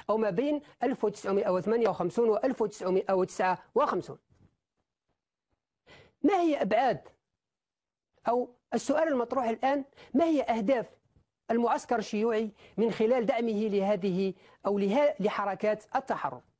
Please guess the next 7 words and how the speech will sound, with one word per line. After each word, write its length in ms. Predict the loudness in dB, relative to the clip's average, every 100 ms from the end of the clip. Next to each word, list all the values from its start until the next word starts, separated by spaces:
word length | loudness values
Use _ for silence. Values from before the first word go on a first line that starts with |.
| _ _ _ _ _ _ _ _ -20 -20 -20 -20 _
إن 180 | 2 4 2 0 -8 _
أهداف 340 | -6 2 2 2
المعسكر 680 | 0 0 -2 -2 -2 -2 -10 _ _
الشرقي 560 | -6 -2 -2 0 -2 -2 -8 _ _ _ _ _ -6
الشيوعي 460 | -6 -2 -2 0 0
بطبيعة 420 | 0 0 -2 -2
الحال 360 | -4 0 0 -2